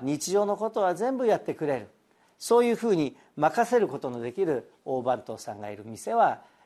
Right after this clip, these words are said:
えー、安泰ですね。しかし、この大番頭さんが本当に忠実に自分に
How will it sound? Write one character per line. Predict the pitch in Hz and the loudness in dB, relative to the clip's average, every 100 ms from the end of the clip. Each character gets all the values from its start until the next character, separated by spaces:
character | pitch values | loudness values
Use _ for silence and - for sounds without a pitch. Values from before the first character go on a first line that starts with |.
| - | -14
え | 110 104 113 - - 101 95 - | -12 -12 -14 -16 -16 -18 -14 -10
ー、 | |
安 | 110 - | -8 -8
泰 | 113 | -8
で | 110 | -8
す | - | -12
ね。 | 127 139 - _ _ _ _ _ _ _ - _ _ | -10 -10 -12 _ _ _ _ _ _ _ -20 _ _
し | - - | -14 0
か | 214 | 0
し、 | - 135 - _ _ _ _ _ _ _ | 0 -8 -10 _ _ _ _ _ _ _
こ | 139 | -8
の | 127 143 | 0 2
大 | |
番 | 156 165 | 2 0
頭 | 147 | -4
さ | - 123 | -4 -6
ん | 117 | 0
が | 135 117 - _ | 2 0 -2 _
本 | - 160 208 | -4 -2 -2
当 | 226 | -4
に | 240 220 | -4 -6
忠 | - 208 | -4 -4
実 | 196 190 185 | -4 -4 -4
に | |
自 | 156 156 | -4 -4
分 | 156 165 | -4 -4
に | 156 147 | -4 -4